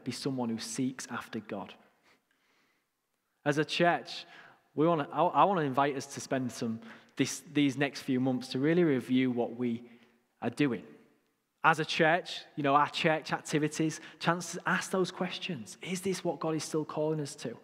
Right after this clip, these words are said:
Some things will stay the same. Some things will change. Some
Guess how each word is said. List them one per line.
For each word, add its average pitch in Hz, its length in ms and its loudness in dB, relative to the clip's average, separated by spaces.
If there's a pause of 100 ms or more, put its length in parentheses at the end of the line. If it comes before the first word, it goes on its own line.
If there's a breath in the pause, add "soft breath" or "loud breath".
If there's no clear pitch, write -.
(220 loud breath)
Some 175 240 4
things 175 220 0
will 165 100 0
stay 165 220 2
the 160 100 2
same. 165 380 0 (180 loud breath)
Some 175 220 4
things 175 260 2
will 165 120 0
change. 180 460 0
Some 160 200 0